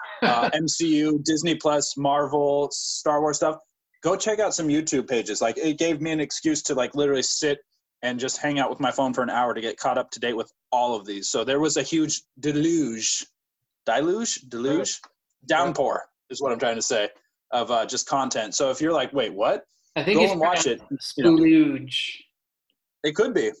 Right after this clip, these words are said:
Speaker 2: depending on the life that you live.
Speaker 1: <laughs> Okay, why don't we wind that, wind this whole thing down?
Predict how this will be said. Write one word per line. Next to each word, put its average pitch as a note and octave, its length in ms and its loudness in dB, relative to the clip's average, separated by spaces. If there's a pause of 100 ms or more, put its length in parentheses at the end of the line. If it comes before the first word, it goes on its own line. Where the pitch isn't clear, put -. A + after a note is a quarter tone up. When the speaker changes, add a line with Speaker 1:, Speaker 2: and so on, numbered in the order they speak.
(100)
Speaker 2:
depending D#3 300 -2
on C#3 80 2
the C3 60 0
life C3 200 2
that A2+ 140 -2
you C#3 140 0
live. F#2+ 200 -2 (420)
Speaker 1:
<laughs> G#3+ 80 0 (1160)
Okay, F3 320 6
why F#3 160 6
don't C4+ 140 2
we B3+ 100 0
wind G#3 320 2
that, F#3 220 2
wind F#3+ 200 2
this F#3 100 -6
whole F3+ 160 2
thing F#3 200 -2
down? C3+ 380 -2